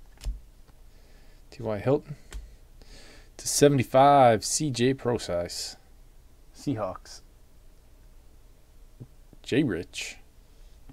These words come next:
Doxson, Prism. Is there, like, a special color that I need to watch out for?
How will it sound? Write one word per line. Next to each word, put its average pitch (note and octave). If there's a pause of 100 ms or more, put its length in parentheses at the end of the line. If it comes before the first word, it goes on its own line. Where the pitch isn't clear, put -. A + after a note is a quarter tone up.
(3250)
Doxson, G2 (160)
Prism. G#2 (1700)
Is -
there, A2
like, G#2+
a G#2
special -
color A#2+
that A#2
I A#2
need A#2
to A2+
watch A#2
out B2+
for? A#2+